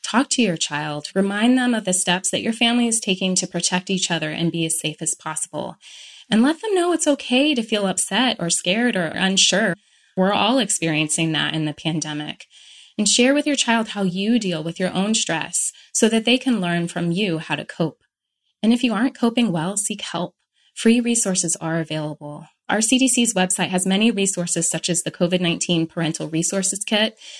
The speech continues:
to help parents deal with covid nineteen calmly and confidently to provide the best support for their children.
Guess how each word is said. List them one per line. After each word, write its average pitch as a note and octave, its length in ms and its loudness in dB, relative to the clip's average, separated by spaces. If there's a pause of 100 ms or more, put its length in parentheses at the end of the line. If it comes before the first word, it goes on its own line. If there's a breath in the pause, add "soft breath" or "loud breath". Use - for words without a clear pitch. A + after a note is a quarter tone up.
to F#3+ 120 0
help G#3+ 260 0
parents F#3 340 0
deal E3 180 0
with E3 100 -2
covid F3 280 0
nineteen E3+ 460 0
calmly F3 440 -2
and E3 160 0
confidently A#3 800 -2 (320 loud breath)
to - 100 2
provide G#3+ 300 2
the F#3 80 4
best F3+ 240 -2
support E3+ 300 -4
for - 140 -18
their D#3+ 120 -6
children. D#3+ 600 -6